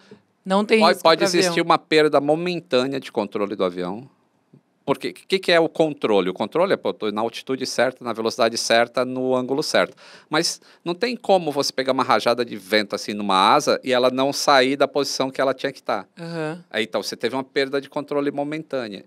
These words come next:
Speaker 2: E aí você retorna o avião pra posição, é, original dele. Então, isso vai continuar acontecendo do, do jeito que é hoje. Os passageiros, ah, dependendo do nível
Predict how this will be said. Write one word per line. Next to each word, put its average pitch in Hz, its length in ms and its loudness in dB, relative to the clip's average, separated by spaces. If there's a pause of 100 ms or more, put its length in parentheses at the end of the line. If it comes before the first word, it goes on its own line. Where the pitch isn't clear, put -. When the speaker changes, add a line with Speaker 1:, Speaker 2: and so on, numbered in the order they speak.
Speaker 2:
E 104 60 -4
aí 98 120 -2
você 127 480 -4 (140)
retorna 107 480 -4
o 113 60 -2
avião 120 180 -4
pra 135 160 -6
posição, 143 580 -8 (540)
é, 92 560 -6
original 117 540 -2
dele. 104 340 -2 (580)
Então, 151 380 -2
isso 180 320 -6
vai 156 160 2
continuar 147 400 -6
acontecendo 117 800 -10 (260)
do, 127 240 2
do 120 180 -2
jeito 123 280 0
que 135 80 -2
é 123 60 2
hoje. 92 320 -2 (760)
Os 202 200 2
passageiros, 123 960 -2 (500)
ah, 87 640 0 (160)
dependendo 160 640 -2
do 139 160 -2
nível 110 840 -4